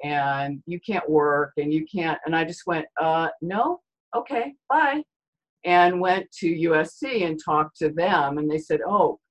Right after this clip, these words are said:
and I told him the idea and he went, "Oh my God, that's amazing." And I said, "I wanna interview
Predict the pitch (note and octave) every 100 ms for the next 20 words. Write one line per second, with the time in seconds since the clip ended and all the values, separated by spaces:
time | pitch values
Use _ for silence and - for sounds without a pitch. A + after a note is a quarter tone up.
0 | _ _ _ _ - F3 F3+ F#3 A#3+ C#4+
1 | A#3+ F3 E3 D3+ F#3 G3+ D3+ C#3+ - D#3
2 | C#3+ - C3+ B2 A#2 - C#3 A#2+ A#2 -
3 | - _ _ _ _ _ _ _ F3+ F#3
4 | G3+ G#3 C#4 C#4+ A#3+ E3+ F#3+ G#3+ F#3+ D#3+
5 | C#3+ C3 C3 D3+